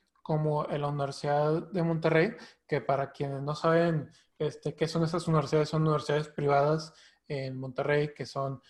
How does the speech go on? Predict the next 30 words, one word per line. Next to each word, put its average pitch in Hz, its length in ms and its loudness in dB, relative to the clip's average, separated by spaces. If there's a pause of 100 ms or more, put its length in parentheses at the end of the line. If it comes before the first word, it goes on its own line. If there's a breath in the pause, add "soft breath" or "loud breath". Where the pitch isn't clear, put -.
(220 soft breath)
eh, 127 320 -8
pues, - 520 -4
relativamente 160 720 4
caras 160 500 4 (320 soft breath)
y 208 220 -8
que 139 200 -2
va 139 200 2
gente 147 500 -4
que 139 160 -8
usualmente 131 560 -8
tiene, 135 380 -6 (320 soft breath)
eh, 123 200 -8
pues, 156 200 0
alta 156 560 4
capacidad - 460 -2
adquisitiva, 185 720 0
aunque 170 200 -6
su - 100 -12
familia 139 320 -4
tiene 143 240 -8
dinero. 190 460 0 (320 soft breath)
Entonces, 214 520 -4
había 196 600 4 (220)
en 196 440 2 (120)
una 196 200 6
organización 202 640 4 (420 loud breath)
que 160 720 4
instalaba, 190 1000 4 (320)
eh, 156 400 -2
keyloggers, 220 800 2